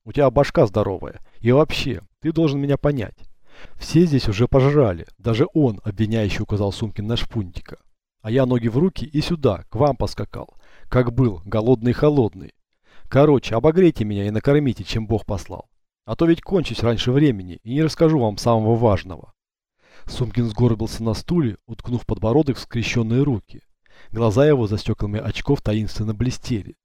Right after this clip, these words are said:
«Что, покормить страдальца?» — покосился Дюша на Чижикова. «Ты ведь про него рассказывал, да? Как он героически по скалам прыгал, так что все козлы в округе обзавидовались». «Про него, про него», — кивнул Котя. «Дай ему поесть чего-нибудь, а то у него мозг сдохнет.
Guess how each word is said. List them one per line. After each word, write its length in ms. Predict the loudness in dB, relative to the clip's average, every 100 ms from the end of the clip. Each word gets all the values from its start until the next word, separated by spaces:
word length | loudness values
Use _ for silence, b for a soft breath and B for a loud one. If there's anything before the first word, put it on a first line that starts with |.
| _ _ _ -14
«Что, 340 | -8 2 2
покормить 500 | 2 0 0 0 -2
страдальца?» — 720 | 0 2 4 2 -2 -14 -16 -10
покосился 500 | -4 -2 -2 -2 -4
Дюша 300 | -4 -4 -2
на 120 | -2
Чижикова. 600 | 0 0 -2 -6 -12 -14 -20 _ -6
«Ты 120 | 0
ведь 160 | 2 4
про 140 | 2
него 260 | 4 4 6
рассказывал, 640 | 6 2 -4 -4 -12 -2
да? 320 | 2 2 0 -10 _ _ _
Как 180 | -6 0
он 120 | 0
героически 560 | 4 4 4 2 -2 -2
по 140 | 0
скалам 380 | 0 2 2 2
прыгал, 440 | -2 -6 -8 -14 -16 _
так 180 | -2 -2
что 140 | 0 0
все 140 | 0
козлы 320 | 2 4 4
в 60 | 2
округе 320 | 2 -2 -2
обзавидовались». 800 | 0 2 2 0 -2 -10 -16 -20 _ _ _ _
«Про 160 | -4
него, 480 | -2 -2 2 2 2 -4
про 140 | -6
него», — 340 | 0 2 2 0
кивнул 240 | -2 -6
Котя. 500 | -6 -6 -8 -8 -12 -18 _ _ -18
«Дай 260 | 0 4 4
ему 160 | 2
поесть 320 | 2 2 2 2
чего-нибудь, 640 | -2 2 0 0 -10 -10
а 100 | -6
то 100 | 2
у 80 | 2
него 180 | 4 0
мозг 340 | 2 0 0
сдохнет. 500 | -6 -4 -4 -6 -18